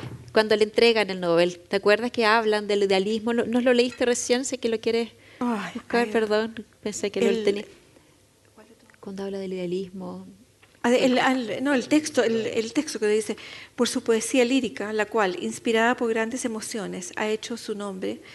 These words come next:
Speaker 2: un símbolo de las aspiraciones idealistas de todo el pueblo latinoamericano".
Speaker 1: Claro.
Speaker 2: Esa es la razón
Speaker 1: Esa es la razón por la cual se
Speaker 2: que,
Speaker 1: le
Speaker 2: con la que se
Speaker 1: otorga.
Speaker 2: le da, sí.
Speaker 1: No. Hay otro, hay otro tema, sin duda. A mí siempre me llamaba mucho la atención que a ella le entregaran este Nobel cuando solo tenía tres libros pu-, publicados. Eran tres libros de poesía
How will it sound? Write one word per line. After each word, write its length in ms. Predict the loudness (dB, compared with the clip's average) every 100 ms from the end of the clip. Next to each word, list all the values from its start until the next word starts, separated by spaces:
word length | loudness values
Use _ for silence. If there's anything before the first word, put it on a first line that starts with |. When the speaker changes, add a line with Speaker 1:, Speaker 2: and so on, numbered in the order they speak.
| -20 -10
Speaker 2:
un 120 | -8
símbolo 420 | -2 -2 2 2
de 80 | 2
las 160 | 0 -4
aspiraciones 600 | -4 -4 -4 -6 -6 -4
idealistas 640 | -2 -2 -4 -6 -6 -8 -8 -18 -8 -4
de 100 | 0
todo 160 | 0
el 80 | 0
pueblo 280 | 0 -2 0
latinoamericano". 800 | -2 -4 -8 -8 -8 -10 -14 -16 _ _ _ _ _ _ _ -4
Speaker 1:
Claro. 200 | 0 2
Speaker 2:
Esa 140 | 2
es 60 | 0
la 100 | 0
razón 440 | -4 -4 -2 2
Speaker 1:
Esa 200 | 0 4
es 40 |
la 100 | 2
razón 200 | 2 0
por 100 | -4 -2
la 20 |
cual 120 | -2
se 80 | 0
Speaker 2:
que, 60 | -2
Speaker 1:
le 80 | 2
Speaker 2:
con 120 | 4
la 80 | 4
que 80 |
se 60 | 2
Speaker 1:
otorga. 120 | 2
Speaker 2:
le 60 | 0
da, 220 | -2 -4
sí. 160 | -12 -10
Speaker 1:
No. 140 | -10 -10 -14 -10 -2
Hay 180 | 2
otro, 280 | 2 0 -4 -2
hay 160 | 0 0
otro 180 | 0
tema, 240 | -2 -2 -2
sin 160 | -4 0
duda. 160 | 2 4
A 80 |
mí 100 | 0
siempre 260 | -2 -2 0
me 80 | 2
llamaba 240 | 2 0
mucho 200 | -2 -4
la 60 | -4
atención 500 | -2 -6 -4 -4 -2
que 260 | 0 0 2
a 40 |
ella 140 | 2 2
le 60 |
entregaran 480 | 2 0 4 4 2
este 180 | -2 -4
Nobel 260 | -2 -2 -2
cuando 240 | -2 -2 -4
solo 300 | -2 0 2
tenía 240 | 2 2
tres 240 | 2 0
libros 280 | 2 0 -2
pu-, 220 | -4 -4
publicados. 580 | -2 -2 -2 0 -2 -2
Eran 180 | -2 -2
tres 180 | 0 0
libros 160 | 2 2
de 60 |
poesía 280 | 2 2 0